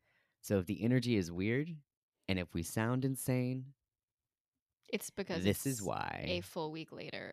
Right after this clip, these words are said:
Speaker 2: and I have no memory of what we've said.
Speaker 1: Yeah.
Speaker 2: So.
Speaker 1: So we said,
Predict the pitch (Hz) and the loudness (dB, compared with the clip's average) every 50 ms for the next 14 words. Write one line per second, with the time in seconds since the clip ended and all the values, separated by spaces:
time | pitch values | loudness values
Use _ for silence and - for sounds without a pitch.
0 | - - 156 156 104 - 90 147 165 117 - 165 165 160 151 147 147 143 135 139 | -12 -12 -12 -10 -10 -8 -10 -10 -10 -10 -10 -10 -10 -10 -10 -10 -10 -10 -10 -12
1 | - - - 90 107 170 - - - 92 - 170 - - - - - - - - | -12 -12 -12 -12 -14 -12 -14 -14 -12 -12 -12 -12 -12 -12 -12 -10 -10 -12 -14 -16
2 | - _ _ _ _ _ _ _ _ _ - - 85 80 78 78 78 78 78 78 | -20 _ _ _ _ _ _ _ _ _ -12 -8 -8 -6 -6 -4 -4 -4 -6 -6
3 | 80 82 - - - - - _ _ _ - - - - - 85 82 80 80 78 | -8 -10 -14 -18 -20 -20 -20 _ _ _ -18 -14 -10 -6 -4 -4 -4 -4 -4 -6
4 | 78 80 78 - _ _ _ _ _ _ _ _ _ _ _ _ _ _ _ _ | -8 -10 -12 -16 _ _ _ _ _ _ _ _ _ _ _ _ _ _ _ _
5 | _ _ 92 90 - - 110 104 110 | _ _ -6 -4 0 2 2 2 2